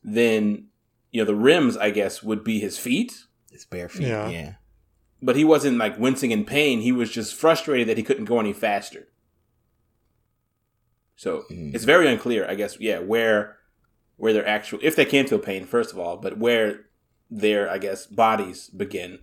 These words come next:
Speaker 3: Right. I wanna see a naked car.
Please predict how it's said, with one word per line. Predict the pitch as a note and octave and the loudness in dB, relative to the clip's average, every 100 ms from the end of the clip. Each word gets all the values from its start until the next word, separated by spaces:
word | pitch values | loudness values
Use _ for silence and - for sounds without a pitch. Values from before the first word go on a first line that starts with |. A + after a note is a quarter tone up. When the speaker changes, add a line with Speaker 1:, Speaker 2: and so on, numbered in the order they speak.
| _ _ _ _ _ _ _ _ | _ _ _ _ _ _ _ _
Speaker 3:
Right. | C#3+ A#2 G#2+ G#2 - _ _ _ _ | -2 0 0 -4 -10 _ _ _ _
I | C#3+ | 0
wanna | D3+ | 2
see | D#3 G3 D#3+ | 2 6 6
a | |
naked | A#2 A#2+ A#2+ A2+ | 6 2 0 -4
car. | - G#2+ G#2 G#2 A#2+ | -6 -4 -4 -6 -14